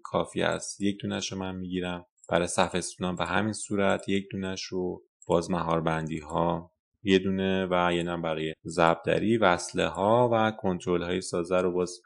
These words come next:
آیتم هایی که مد نظرتون هست می‌تونید انتخاب بکنید. من همه رو می‌گیرم. باز مقاطع، من خلاصه رو فقط انتخاب می‌کنم و نهایتاً لیست مصالح رو انتخاب می‌کنم و حالا دیوار برشی که نداشتم و نهایتاً اتصال تیر به تیر رو هم یک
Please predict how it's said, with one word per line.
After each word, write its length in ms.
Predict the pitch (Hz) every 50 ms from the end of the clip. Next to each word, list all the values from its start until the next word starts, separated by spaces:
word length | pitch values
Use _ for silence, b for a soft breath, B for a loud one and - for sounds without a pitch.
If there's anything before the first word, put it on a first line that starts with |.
| _ _
آیتم 260 | 87 87 85 - 90
هایی 140 | 87 87 87
که 100 | - 90
مد 220 | 92 92 90 - 85
نظرتون 580 | 87 85 82 82 90 85 82 82 - - 87
هست 220 | 87 87 - - -
می‌تونید 360 | 90 - - - 90 87 85
انتخاب 480 | 85 82 - - - - 127 143 143 -
بکنید. 240 | 139 131 - 131 120
من 180 | 113 104 98 95
همه 140 | 92 92
رو 140 | 92 90 90
می‌گیرم. 580 | 95 107 117 113 120 117 113 110 110 110 110 110 _
باز 240 | - 98 98 92 95
مقاطع، 520 | 98 92 90 90 - 92 90 90 - - 98
من 200 | 98 98 98 95 - -
خلاصه 380 | - 98 95 90 92 92 - 101
رو 120 | 95 92
فقط 300 | 87 - 90 85 87 -
انتخاب 420 | 87 85 85 - - - 98 - -
می‌کنم 300 | 117 107 - 107 110 107 - _ _ _ _ -
و 340 | 107 107 117 120 120 117 113
نهایتاً 380 | 110 107 98 92 90 - 101
لیست 400 | 101 98 95 98 98 - - - 104 101 101 101 101 101 101 - - - _
مصالح 580 | 101 92 87 87 - - 92 85 85 95 101 107
رو 220 | 110 123 127 127
انتخاب 500 | 127 123 120 117 - - - 117 113 113
می‌کنم 520 | 117 113 110 - 117 117 117 113 113 113 107
و 360 | 110 107 107 107 107 107 107 - -
حالا 420 | 82 87 85 85 87 87 90 87
دیوار 340 | 87 - - 90 87 85 82
برشی 300 | 82 85 85 - - -
که 80 | - 87
نداشتم 580 | 90 98 110 127 135 131 127 - 131 123 117
و 80 | 117 113
نهایتاً 480 | 110 107 95 90 85 - - 92 95 98 95 -
اتصال 360 | 87 87 - - 87 85 85
تیر 220 | - - - 85 82
به 100 | 85 80
تیر 160 | - 104 107
رو 60 | 120
هم 140 | 127 120 113
یک 160 | 104 104